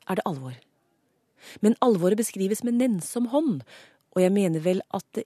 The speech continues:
ikke trenger være noen klare grenser for hva man kan servere unge lesere. Det er måten stoffet blir omgjort til litteratur på, som er utslagsgivende. Litteratur må bety noe. Den må gi oss samtiden slik den oppleves,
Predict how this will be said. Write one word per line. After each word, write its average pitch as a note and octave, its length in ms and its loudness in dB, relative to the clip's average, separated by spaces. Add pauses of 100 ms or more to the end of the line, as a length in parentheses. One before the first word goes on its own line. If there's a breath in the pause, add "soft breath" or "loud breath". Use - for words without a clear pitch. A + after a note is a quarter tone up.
(140)
ikke - 240 -4
trenger C4+ 320 4
være F#3+ 160 4
noen G3+ 160 -2
klare F#3+ 320 0
grenser F#3 480 -4 (240 soft breath)
for F#3 160 0
hva D#3+ 240 0
man F3 120 -4
kan D#3+ 200 -6
servere D3 480 -4 (160)
unge C#3+ 160 -4
lesere. C#3 320 -10 (600)
Det F3+ 80 0
er G3 80 4
måten A3+ 440 4
stoffet F3+ 360 -4
blir G3 160 -2
omgjort E3+ 360 -2
til F3+ 80 -6
litteratur F#3 520 -6
på, A#3 180 0 (260 soft breath)
som F#3 240 -6
er C#3+ 240 -4
utslagsgivende. C#3 840 -8 (840 loud breath)
Litteratur G#3+ 480 -4 (200)
må G#3 120 2
bety G#3 440 -2
noe. C#4 160 2 (520)
Den F#3+ 160 2
må A3 80 4
gi F#3+ 160 2
oss G#3 160 -4
samtiden F#3 400 -4
slik F3+ 300 -6
den F3+ 180 -6
oppleves, B3+ 600 -2